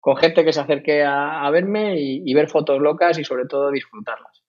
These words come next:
En ese sentido sí que lo, lo dejé un poco parado por el coronavirus, pero bueno, yo creo que, que lo retomaré. Y lo mismo, con la calle nuestra teníamos un par de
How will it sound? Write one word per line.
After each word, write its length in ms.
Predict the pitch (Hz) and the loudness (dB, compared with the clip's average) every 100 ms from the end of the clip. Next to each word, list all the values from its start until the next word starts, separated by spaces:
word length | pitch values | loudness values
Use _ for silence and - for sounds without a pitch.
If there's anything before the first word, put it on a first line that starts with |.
| _ _ _ _ | _ _ _ _
En 120 | 143 | 4
ese 160 | 151 160 | 4 6
sentido 360 | 160 160 170 | 4 8 6
sí 160 | 160 151 | 6 2
que 360 | 160 151 147 156 | 4 6 6 4
lo, 180 | 147 151 | 2 4
lo 140 | 147 | 4
dejé 200 | 151 - | 4 0
un 100 | 180 | 0
poco 280 | 185 180 180 | 4 4 4
parado 380 | 175 175 170 175 | 2 2 0 0
por 140 | 170 | 0
el 360 | 165 160 160 160 | 2 0 -2 -2
coronavirus, 840 | 160 160 160 175 208 254 - _ _ _ _ _ _ | -4 -2 -2 -4 -6 -14 -20 _ _ _ _ _ _
pero 160 | 123 127 | -6 -4
bueno, 220 | 123 117 | -6 -6
yo 100 | 131 | -2
creo 180 | 143 135 | -2 0
que, 560 | 135 127 123 120 120 - | 2 2 0 -2 -6 -2
que 100 | 117 | -2
lo 80 | |
retomaré. 480 | 117 117 120 127 143 170 | 0 -2 2 4 4 6
Y 180 | 147 | 8
lo 100 | 147 | 8
mismo, 320 | 160 165 147 127 | 6 4 2 -2
con 120 | 139 | 0
la 120 | 139 | 2
calle 240 | 156 165 | 4 4
nuestra 380 | 165 165 - 175 | 2 -2 0 0
teníamos 400 | 151 151 156 147 | 0 -2 -4 -6
un 120 | 160 | -8
par 220 | 156 147 143 | -2 0 0
de 480 | 143 139 139 139 | -2 -2 -4 -8